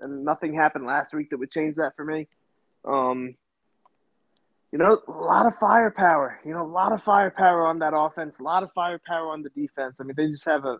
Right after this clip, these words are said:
a very, very solid, complete team. And, you know, for Purdy to kinda get nervous like that in the first half and struggle a little bit out of the gate in his first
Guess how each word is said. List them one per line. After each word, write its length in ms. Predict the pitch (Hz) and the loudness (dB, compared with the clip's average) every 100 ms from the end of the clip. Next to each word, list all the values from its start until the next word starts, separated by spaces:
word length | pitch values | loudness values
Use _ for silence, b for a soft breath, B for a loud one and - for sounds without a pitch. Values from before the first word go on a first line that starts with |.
| - | -8
a 60 | 165 151 - | -12 _ -6
very, 480 | 220 202 185 170 147 | -4 0 0 0 0
very 340 | 156 156 151 | 0 2 0
solid, 540 | 143 - 143 147 147 - | -4 0 4 4 2 -4
complete 440 | 147 - 147 127 | -12 -4 -4 -4
team. 380 | - 143 143 127 _ _ _ _ _ _ - | -6 -6 -6 -10 _ _ _ _ _ _ -6
And, 400 | 156 147 143 139 _ _ _ - | -2 0 -2 -6 _ _ _ -6
you 120 | 175 | -2
know, 120 | 156 | -2
for 160 | - 151 | -4 -8
Purdy 480 | - 196 202 202 | 0 6 6 4
to 120 | 180 156 | -2 -2
kinda 280 | 175 165 | -4 -4
get 220 | 143 156 147 | -2 -2 -2
nervous 480 | 165 196 196 185 | 0 2 2 0
like 180 | 180 156 | -2 -2
that 180 | 165 147 | -2 -2
in 40 | 127 | -4
the 80 | |
first 360 | - 143 139 - | -8 -6 -6 -6
half 220 | 127 120 - | -4 -4 -8
and 100 | - | -10
struggle 360 | - 170 175 | -2 0 0
a 40 | 160 | 0
little 160 | 160 | 0
bit 160 | 147 143 | 0 4
out 120 | 135 | 4
of 60 | 135 | 2
the 60 | |
gate 220 | 135 147 | -2 -2
in 60 | 131 | -4
his 100 | 127 | -6
first 240 | 139 131 | -6 -8